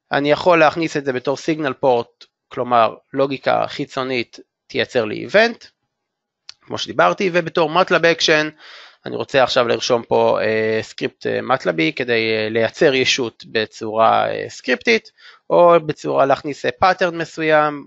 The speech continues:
אני אכניס פה איזה random number עם התפלגות, אה, גאוסיאנית,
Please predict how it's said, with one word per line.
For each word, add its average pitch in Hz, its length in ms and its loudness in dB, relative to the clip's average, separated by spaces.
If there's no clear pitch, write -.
אני 120 180 -12
אכניס 127 240 -12
פה 123 320 -6
איזה 113 200 -8
random 143 540 -2
number 190 500 4
עם 135 140 -10
התפלגות, 156 1040 0
אה, 127 160 4
גאוסיאנית, 123 840 2